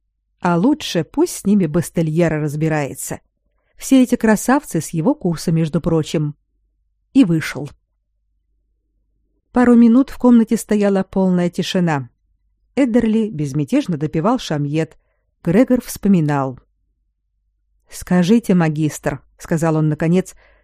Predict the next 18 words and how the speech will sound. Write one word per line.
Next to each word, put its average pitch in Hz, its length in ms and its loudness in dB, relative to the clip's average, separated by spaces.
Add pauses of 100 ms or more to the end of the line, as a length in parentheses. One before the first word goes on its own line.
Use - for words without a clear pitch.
(100)
совершенно 185 580 2
обреченно, 151 760 0 (640)
«я 185 240 0
же 233 140 2
помню 254 380 4
себя 151 360 -2
прежнего. 147 640 -2 (800)
Как 262 280 2
вы 226 220 4
за 180 160 2
столько 180 480 0
лет 233 420 0
меня 165 280 0
даже 180 340 0
не 165 120 2
прокляли 180 500 0
ни 165 120 2
разу? 147 400 -2